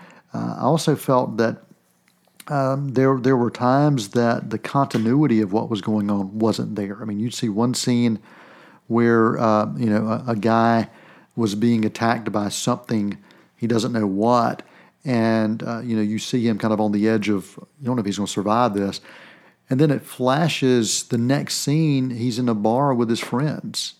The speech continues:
And it's like, "Whoa, whoa, wait a minute. That's, talk about a bad transition there. That doesn't quite work. It wasn't a dream. This guy was really experiencing this. What was going on?" So there were a lot of those things that were happening. So it just fell way, way, well,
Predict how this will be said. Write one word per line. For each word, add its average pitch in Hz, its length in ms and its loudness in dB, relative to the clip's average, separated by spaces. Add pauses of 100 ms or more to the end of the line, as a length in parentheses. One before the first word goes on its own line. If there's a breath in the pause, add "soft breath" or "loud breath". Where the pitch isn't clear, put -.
And 127 100 -6
it's - 80 -16
like, - 220 -12
"Whoa, 147 140 -8
whoa, 151 240 -2
wait 165 280 2
a 147 40 0
minute. - 420 -6 (160)
That's, - 380 -10 (500)
talk - 240 -12
about 135 160 0
a 107 60 -4
bad 107 420 -4
transition 107 720 -2
there. 113 220 -8
That 131 280 -6
doesn't 143 320 -6
quite 120 360 -4 (600)
work. 127 320 0
It 123 60 -2
wasn't 127 320 2
a - 20 -2
dream. 113 380 0
This 113 160 -2
guy 127 160 -4
was 110 160 -2
really 123 240 0
experiencing 113 560 -2
this. 104 120 -6
What - 80 -4
was 127 120 -6
going 107 240 0
on?" 120 260 -2 (640 loud breath)
So - 140 0
there 147 80 6
were 165 80 4
a - 20 4
lot 214 140 6
of 202 40 6
those 180 200 6
things 117 240 2
that 123 80 0
were 117 80 0
happening. 110 320 2
So 143 120 0
it 180 40 4
just 202 220 4
fell 123 180 4
way, 110 300 2
way, 143 200 4
well, 110 500 0